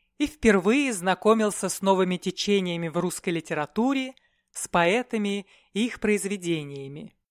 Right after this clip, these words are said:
Вся обстановка религиозно-философского собрания. И речи, и лица,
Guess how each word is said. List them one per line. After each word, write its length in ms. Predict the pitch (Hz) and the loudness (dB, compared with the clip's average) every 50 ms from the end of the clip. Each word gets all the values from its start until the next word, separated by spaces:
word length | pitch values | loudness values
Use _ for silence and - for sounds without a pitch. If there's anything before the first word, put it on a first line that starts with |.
| _ _ _ _ _ _ _ _ _ _ _ _ _ _ _ _ _ _ _ _ _ _ _ _ _ _ _ _ _ _ _ _ _ _ _ _ _ _ _ | _ _ _ _ _ _ _ _ _ _ _ _ _ _ _ _ _ _ _ _ _ _ _ _ _ _ _ _ _ _ _ _ _ _ _ _ _ _ _
Вся 500 | - - - - - 233 269 302 320 320 | -8 -8 -4 2 6 8 8 8 6 2
обстановка 840 | - 269 - - - - - 185 170 170 180 226 262 - - - 240 | -2 -4 -4 -4 -4 0 0 0 2 4 2 2 2 0 -2 -2 0
религиозно-философского 1400 | 220 202 190 185 165 139 175 165 175 202 220 208 247 240 - 214 180 175 151 - - 170 156 - - - 190 180 180 | 0 2 0 -2 -2 -2 0 0 0 0 0 -2 -6 -6 -4 0 0 0 0 0 -4 -4 -4 -4 -6 -8 -8 -8 -6
собрания. 760 | - - 214 196 196 190 170 143 135 135 139 147 156 151 _ _ _ _ _ _ _ _ _ _ _ _ _ _ _ _ _ _ _ _ _ _ _ _ _ _ _ _ - | -4 -4 -2 -2 0 -2 -2 -4 -6 -10 -12 -14 -14 -16 _ _ _ _ _ _ _ _ _ _ _ _ _ _ _ _ _ _ _ _ _ _ _ _ _ _ _ _ -2
И 180 | 180 196 208 | 2 4 4
речи, 380 | 214 220 240 285 277 - - 247 | 6 4 4 2 0 -2 -4 -6
и 240 | 247 - 185 175 175 | -6 -4 -4 -4 -4
лица, 640 | 160 160 170 180 - - - - 190 196 190 - | -2 -4 -6 -6 -8 -12 -12 -12 -12 -12 -12 -16